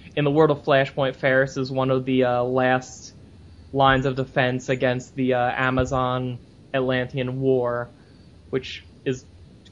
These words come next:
pretty big step up in the world for a little struggling aviation company. But, <laughs> uh, they get to keep Abin's ship, and they're gonna kinda retrofit it into, uh, something to help out their own fighters.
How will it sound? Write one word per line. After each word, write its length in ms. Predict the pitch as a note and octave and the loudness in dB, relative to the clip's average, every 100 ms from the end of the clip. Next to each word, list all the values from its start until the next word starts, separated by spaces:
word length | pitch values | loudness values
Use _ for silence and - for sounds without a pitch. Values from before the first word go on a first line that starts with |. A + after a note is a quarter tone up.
| - | -8
pretty 200 | C4 D4 | -2 0
big 200 | B3 A3+ | 0 -4
step 260 | - G#3 G#3+ | 0 2 2
up 160 | G#3+ | 0
in 80 | D3+ | -2
the 60 | C3 | 0
world 320 | C3 C3 C#3 | 2 2 2
for 80 | C3+ | 0
a 60 | |
little 180 | C3+ C3+ | 0 0
struggling 580 | - - C#3+ C#3 C#3 C3 | -4 -2 0 0 -2 -2
aviation 440 | C3 C3 C3 C#3 C3+ | 0 2 0 -2 -6
company. 400 | C3+ D3+ G3 - | -6 -4 -6 -8
But, 120 | - - A3+ G#3+ G#3+ | -14 -12 -6 -4 -6
<laughs> 400 | - - - - | -10 -20 -20 -2
uh, 200 | D3 C#3+ | 2 4
they 340 | C#3 D3+ E3 D#3 | 4 4 4 4
get 400 | E3 E3 - - - | 4 4 2 -8 -12
to 80 | |
keep 460 | D3+ - G#3 F3 - - - | -12 -4 -2 -2 -4 -16 -4
Abin's 440 | C#3+ C#3+ D3 C#3+ C3+ | 2 2 2 0 -4
ship, 440 | - - C3+ - - - C#3+ | -6 -2 -2 -2 -14 -6 -4
and 360 | C3 C3 B2+ - | -2 -4 -8 -6
they're 140 | C#3 | -4
gonna 240 | C#3 C#3 C3 | -2 -2 -4
kinda 300 | - C3 B2 | -6 -6 -4
retrofit 800 | B2+ B2+ C3+ C3 C3 - C3+ C3 | -4 -4 -2 -2 -2 -6 -6 -2
it 220 | B2+ - - - - - | -4 -6 -20 -20 -20 -8
into, 380 | C#3 C3+ C3 B2+ | -6 -2 0 0
uh, 280 | A#2+ A#2+ A#2+ - - - - | 0 -4 -8 -14 -18 -16 -2
something 280 | D3 C#3 | 0 0
to 60 | B2 | -2
help 160 | C3+ C3 | -2 -2
out 160 | B2+ | 0
their 140 | C3+ C3 | 0 0
own 120 | C3 | -2
fighters. 560 | C3 B2 A#2+ B2+ B2+ | -4 -4 -2 -4 -6